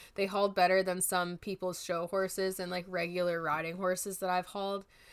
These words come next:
Um, they were more steady and, like, excellent. Um, so yeah, like, the drive and everything went okay. Um, it, like, the, the roads to drive down this way are actually way easier and less scary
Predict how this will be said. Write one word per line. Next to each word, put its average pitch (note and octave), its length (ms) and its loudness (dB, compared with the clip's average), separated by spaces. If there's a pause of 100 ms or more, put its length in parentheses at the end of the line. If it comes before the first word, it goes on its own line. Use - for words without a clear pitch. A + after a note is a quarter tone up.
(180)
Um, F#3 460 2
they F#3 180 4
were F#3 120 4
more F3 200 0
steady F3 540 0
and, F3 180 -4
like, E3+ 200 -8 (240)
excellent. - 720 -8 (480)
Um, F#3 640 6 (640)
so A3+ 160 0
yeah, G3+ 280 6
like, F#3 140 2
the A#3 80 0
drive A3+ 320 6
and A#3 80 2
everything A#3 380 0
went A3 160 0
okay. A3 540 0 (100)
Um, G3 420 0
it, G3 180 -2 (160)
like, F#3+ 200 -2
the, G#3 260 2
the G#3+ 140 4
roads G3 580 2
to A3+ 140 -4
drive F#3 340 2
down F#3 260 2
this F3 280 -6
way F#3+ 200 2
are F#3+ 200 0
actually F3+ 420 -2
way F3+ 300 -4
easier F#3 520 -2
and F3+ 140 -2
less E3+ 180 -4
scary F3+ 600 -4